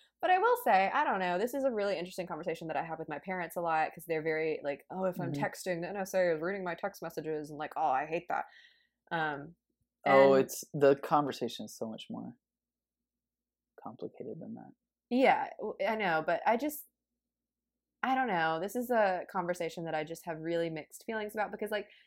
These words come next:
Speaker 1: yes, I understand innately, like, I don't want my privacy to be invaded just
Speaker 2: Mm-hmm.
Speaker 1: on the principle of, like,
Speaker 2: Well
Speaker 1: it shouldn't be, and therefore I don't want it to be, and, like, blah, blah, blah. But there's also part of me that's like, "I actually don't care." Like, I j-,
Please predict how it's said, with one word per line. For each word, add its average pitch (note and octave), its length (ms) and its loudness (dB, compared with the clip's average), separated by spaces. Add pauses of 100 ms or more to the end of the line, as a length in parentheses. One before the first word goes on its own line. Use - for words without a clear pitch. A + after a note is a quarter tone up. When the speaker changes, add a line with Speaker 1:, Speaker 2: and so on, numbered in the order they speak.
(160)
Speaker 1:
yes, F4 200 0
I D4 40 -2
understand C4+ 400 -4
innately, F3 720 -2
like, D#3 260 -8 (400)
I F3 80 2
don't F3 240 0
want D#3 160 0
my D3+ 160 -2 (160)
privacy D3 440 -2
to D#3+ 60 -6
be D3 140 -8
invaded C#3 460 -8
just D3+ 260 -6
Speaker 2:
Mm-hmm. C3+ 140 -2
Speaker 1:
on E3 160 2
the D#3+ 80 -6
principle E3+ 540 -4
of, D3 120 -6
like, C#3 340 -8 (580)
Speaker 2:
Well G#3 200 10
Speaker 1:
it - 60 0
shouldn't E3+ 380 2
be, D3 240 0
and C#3+ 120 -4
therefore D#3+ 520 2
I D#3 60 4
don't E3 200 -2
want F3+ 220 0
it - 120 -4
to D#3 100 -8
be, C#3+ 340 -2
and, D3 240 -8
like, D3+ 140 -10 (100)
blah, D#3+ 140 2
blah, D#3+ 120 -2
blah. D#3+ 240 2 (300)
But B3+ 100 -4
there's D4+ 160 2
also G4 260 2
part D4 140 2
of C#4 60 0
me C4+ 60 0
that's G#3+ 200 -4
like, G3 200 0
"I C4 220 0 (140)
actually A3+ 360 0
don't E3+ 280 -6
care." - 320 -12 (340)
Like, F#3 140 -4
I F3 240 -4 (260)
j-, - 80 -20